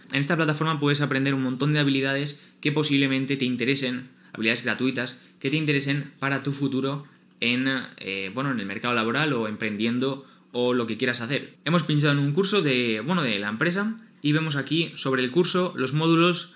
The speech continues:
las horas tres, beginner, free, o sea, gratuito, cómo funciona. Aquí vemos los pasos que hay que seguir, los módulos incluidos y demás. Otra web que te puede interesar es Open Learn. Sí que es verdad que esta web es de pago,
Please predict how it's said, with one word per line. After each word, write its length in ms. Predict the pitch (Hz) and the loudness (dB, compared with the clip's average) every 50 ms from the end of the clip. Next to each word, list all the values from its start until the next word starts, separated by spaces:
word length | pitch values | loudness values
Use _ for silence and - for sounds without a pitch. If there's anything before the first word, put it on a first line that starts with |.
| - - - - | -20 -20 -14 -6
las 200 | - 117 117 - | -4 -2 0 2
horas 240 | 156 147 147 147 - | 2 2 0 0 0
tres, 420 | - 147 160 160 156 - - - - | 0 0 0 0 -2 -6 -10 -14 -12
beginner, 640 | - 120 127 123 131 151 160 160 160 165 165 156 156 | -6 -4 -2 0 0 0 0 2 0 0 0 -2 -4
free, 520 | - - - 151 151 175 185 190 - - - - - - | -8 -4 0 0 2 2 0 -4 -10 -18 -20 -20 -16 -10
o 40 | - | -8
sea, 140 | - 117 113 | -6 -6 -4
gratuito, 720 | 117 120 120 113 - 123 135 165 156 165 180 185 175 - - - - - _ | -2 -2 -2 -2 0 0 0 0 2 0 0 -2 -2 -6 -12 -20 -20 -16 _
cómo 280 | - 160 156 151 143 143 | -4 -2 0 0 0 0
funciona. 640 | - 135 123 123 - 156 165 165 175 185 180 - - | -2 -4 -4 -2 0 0 2 2 2 2 0 0 -4
Aquí 200 | 110 110 139 131 | -4 -2 -2 -2
vemos 400 | 131 131 127 123 123 - - - | 0 0 -2 -2 -4 -4 -6 -6
los 180 | 117 113 - | -6 -6 -4
pasos 280 | - 123 120 127 120 - | -4 -4 -4 -6 -6 -4
que 100 | - 123 | -2 -2
hay 80 | 117 | -2
que 100 | - 117 | -2 -4
seguir, 400 | 113 117 120 135 160 165 170 - - - - - - - | -6 -4 -4 -2 -2 -2 -4 -6 -16 -20 -20 -20 -14 -4
los 200 | - 131 135 131 | -2 0 0 2
módulos 380 | 151 151 156 151 147 143 - 139 | 2 2 4 4 4 4 2 0
incluidos 680 | 135 123 120 131 143 151 151 165 175 175 170 - - - | -2 -2 0 2 4 4 4 4 0 -2 -4 -8 -14 -8
y 120 | - 123 123 | -4 0 2
demás. 400 | 117 120 113 101 - - - - - - - | 2 4 2 2 0 -2 -6 -10 -16 -10 -4
Otra 200 | - 175 214 214 | -4 0 2 2
web 120 | 214 208 | 2 2
que 100 | 208 180 | 2 2
te 80 | 151 151 | 0 2
puede 180 | 143 156 165 165 | 2 2 0 2
interesar 460 | 160 160 151 147 151 151 160 165 - - | 2 2 2 2 2 0 0 -2 0 0
es 280 | 139 139 135 - - - | 0 0 0 -2 -2 0
Open 380 | 143 151 143 147 139 127 127 | 2 2 2 2 2 2 4
Learn. 280 | 143 156 151 156 160 151 - | 2 2 2 0 -4 -8 -6
Sí 160 | - - 165 | -4 -2 0
que 60 | 180 | 0
es 60 | 180 | 2
verdad 300 | 175 165 160 160 165 151 | 2 2 2 0 -2 -2
que 100 | - 147 | -2 -2
esta 220 | 147 147 - 143 131 | -2 -2 -2 -2 0
web 280 | 131 139 143 131 139 - - - | 0 0 0 0 -2 -6 -6 -4
es 140 | 151 147 139 | -2 0 0
de 100 | 131 113 | 0 0
pago, 340 | - 143 160 156 160 175 | 0 0 -2 -2 -4 -6